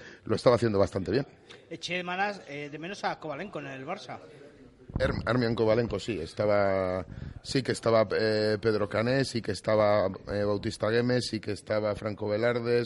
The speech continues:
Speaker 1: Coy Hawk, estaban los importantes, quizá de los más, eh, Nicolás Sass también estuvo, aunque bueno,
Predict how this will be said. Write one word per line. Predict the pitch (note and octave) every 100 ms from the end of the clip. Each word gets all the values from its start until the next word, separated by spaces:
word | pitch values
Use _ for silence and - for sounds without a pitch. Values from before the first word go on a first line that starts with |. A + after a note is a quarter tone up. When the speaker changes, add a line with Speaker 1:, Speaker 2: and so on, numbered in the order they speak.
| -
Speaker 1:
Coy | G#2 G2+ -
Hawk, | B2 B2+ - - -
estaban | C3 C3
los | A#2+ A#2
importantes, | G#2+ A2+ A2+ B2+ C3
quizá | - G#2+ A#2
de | A2+
los | G#2+ G2
más, | A2 A2+ - - - - -
eh, | A2 G#2+
Nicolás | A2+ A2 G#2
Sass | - B2+ B2 -
también | - A2+
estuvo, | G#2+ - C3 B2+
aunque | A#2 F2
bueno, | G#2 G2